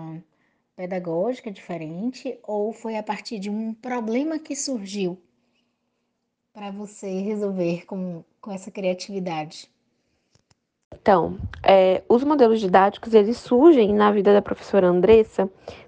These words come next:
Speaker 2: desde a graduação, né, alguns anos atrás, onde eu precisava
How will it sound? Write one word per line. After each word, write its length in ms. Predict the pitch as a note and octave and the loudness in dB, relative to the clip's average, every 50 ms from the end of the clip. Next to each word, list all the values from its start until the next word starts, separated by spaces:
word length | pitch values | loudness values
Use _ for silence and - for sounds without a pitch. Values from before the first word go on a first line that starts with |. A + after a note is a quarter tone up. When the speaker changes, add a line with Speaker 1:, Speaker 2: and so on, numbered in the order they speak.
| _ _ _ | _ _ _
Speaker 2:
desde 340 | C4 B3 B3+ C#4 D#4+ E4+ | 6 6 6 6 4 2
a 40 | D4+ | 2
graduação, 800 | D4 D4 C#4 B3 B3 A#3+ B3 B3 - - G#3+ F#3 F#3 F#3+ A#3+ C4+ | 4 4 4 6 6 4 4 2 -2 0 2 2 2 0 -2 -8
né, 260 | C#4 C4 A3 G3+ G3 | -6 -4 -2 0 2
alguns 360 | G3 G3 G3 G3+ A#3 B3+ B3 A3 | 2 2 2 2 2 2 2 0
anos 200 | G#3 G#3 G#3+ G#3+ | 0 0 0 0
atrás, 580 | G3 F#3+ - - F3 E3+ F3+ G3+ - - - - - - - - - - - _ _ | -2 -2 0 0 2 2 2 0 -4 -12 -20 -20 -20 -20 -20 -20 -20 -20 -20 _ _
onde 840 | - G#3+ A3 A3 A3+ A3 A3 G#3+ A3 A3+ A3+ A3 A3 A3 G#3+ G#3 G3 F#3+ - - _ _ _ _ _ - | 4 4 4 4 4 2 2 2 4 4 4 4 4 4 4 4 2 0 -2 -8 _ _ _ _ _ 4
eu 520 | - G#3 G#3 G#3 G#3 G#3 G3+ G3+ G3+ F#3+ - | 6 8 10 10 10 8 8 6 6 4 2
precisava 840 | - G#3+ A3 A#3 - A#3 A3+ A#3 A3 G#3+ B3+ D4 D#4+ C#4+ C#4 C4 B3+ | 4 4 4 4 4 0 6 6 6 6 6 2 2 2 0 0 0